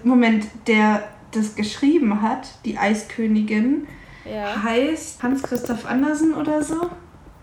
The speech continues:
Speaker 1: Scheiße. Auf jeden Fall, warte eine Sekunde, ich muss jetzt
Speaker 2: Hans
Speaker 1: erstmal den
Speaker 2: Christian Andersen heißt
Speaker 1: Sag
Speaker 2: er,
Speaker 1: ich
Speaker 2: ja.
Speaker 1: ja. Genau, Hans Christian Andersen. Und deswegen Christoph, Hans ist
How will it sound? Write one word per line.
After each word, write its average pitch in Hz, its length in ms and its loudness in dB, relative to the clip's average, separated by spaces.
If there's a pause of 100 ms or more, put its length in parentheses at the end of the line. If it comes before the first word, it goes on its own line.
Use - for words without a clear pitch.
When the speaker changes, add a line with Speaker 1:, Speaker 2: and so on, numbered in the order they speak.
(120)
Speaker 1:
Scheiße. 247 380 -2 (1400)
Auf 240 140 2
jeden 294 220 4
Fall, 269 500 0 (240)
warte 220 260 2
eine 214 120 6
Sekunde, 208 400 -4
ich 214 100 -6
muss 240 140 2
jetzt 226 80 0
Speaker 2:
Hans 247 100 4
Speaker 1:
erstmal 240 180 2
den 294 120 6
Speaker 2:
Christian 269 280 0
Andersen 233 460 -2
heißt 220 100 -6
Speaker 1:
Sag 226 160 4
Speaker 2:
er, 240 60 2
Speaker 1:
ich 214 100 0
Speaker 2:
ja. 214 80 2
Speaker 1:
ja. 208 180 -2 (520)
Genau, 220 340 4
Hans 254 160 0
Christian 247 280 -4
Andersen. 214 420 0 (360)
Und 240 200 2
deswegen 269 680 0
Christoph, 349 880 0 (760)
Hans 285 520 0
ist - 640 0